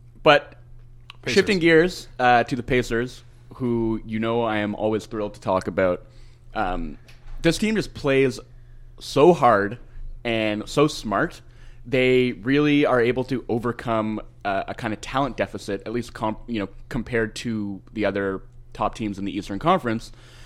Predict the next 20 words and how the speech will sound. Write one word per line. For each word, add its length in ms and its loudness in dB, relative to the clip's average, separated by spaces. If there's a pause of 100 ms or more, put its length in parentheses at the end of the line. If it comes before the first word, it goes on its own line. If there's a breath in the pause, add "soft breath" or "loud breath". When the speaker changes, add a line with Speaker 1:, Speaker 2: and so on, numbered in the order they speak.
(400 soft breath)
Speaker 1:
And 640 2 (520)
the, 160 2
the 120 0
fact 280 4
that 80 -10
they've 140 4
managed 320 2
to 60 -4
put 240 -4
together 420 2
what 120 2
has 80 -4
been 120 0
a 40 0
top 320 2
five 280 2
defense 460 -6
all 160 0
season 360 -6
long 320 -2